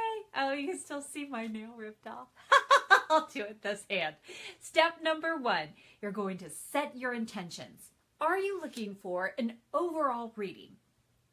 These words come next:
Are you hoping to get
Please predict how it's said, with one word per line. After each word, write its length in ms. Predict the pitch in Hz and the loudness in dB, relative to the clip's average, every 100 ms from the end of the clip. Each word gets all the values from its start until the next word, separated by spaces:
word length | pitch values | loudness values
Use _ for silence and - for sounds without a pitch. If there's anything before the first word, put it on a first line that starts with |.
| _ _ _ - - | _ _ _ -16 -6
Are 140 | 214 | -4
you 180 | 214 262 | -2 -4
hoping 480 | 226 247 254 240 226 | -4 -4 -4 -4 -4
to 360 | 220 220 196 196 - - - - | -4 -2 -2 -4 -10 -20 -16 -6
get 180 | 226 | -4